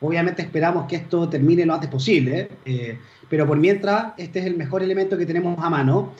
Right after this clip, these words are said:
Y, la mas-, y se viene el verano, se viene el verano y la, la verdad que la gente cuando, cuando salga va a querer que la mascarilla sea como parte de su, de su estilo, de su vestimenta, de su identidad. Y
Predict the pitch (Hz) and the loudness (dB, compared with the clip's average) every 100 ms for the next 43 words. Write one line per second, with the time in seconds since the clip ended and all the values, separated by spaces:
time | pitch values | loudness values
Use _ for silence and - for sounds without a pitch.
0 | - - _ - 175 190 190 - 160 185 | -20 -20 _ -6 0 2 0 -2 -2 2
1 | 240 277 185 170 127 - - _ - 165 | 4 4 2 0 -2 -8 -18 _ -6 0
2 | 208 180 151 - 185 214 226 190 165 151 | 0 0 -6 -6 0 0 0 0 0 -2
3 | 151 139 170 180 175 139 170 196 175 165 | -4 -2 -2 0 0 -2 -4 -2 0 0
4 | 151 135 135 131 175 180 180 196 180 160 | 0 -2 0 0 2 2 4 4 2 0
5 | 156 170 175 156 156 139 139 143 170 - | -4 -2 -6 -4 -4 -4 -2 0 -2 -2
6 | 165 160 143 160 156 170 156 135 143 135 | -2 0 0 0 0 0 0 0 0 4
7 | 127 123 - - - - - 135 143 135 | 4 4 -6 -20 -20 -16 -4 -2 0 0
8 | 190 208 214 226 160 147 143 147 139 135 | 4 6 6 4 0 -4 -4 -4 -6 -4
9 | 135 147 185 - 196 170 - 139 131 131 | 0 2 0 2 2 0 -4 -2 -2 0
10 | 143 139 190 196 - _ _ _ 156 147 | 2 2 0 -6 -18 _ _ _ -6 -2
11 | 147 147 | 0 -2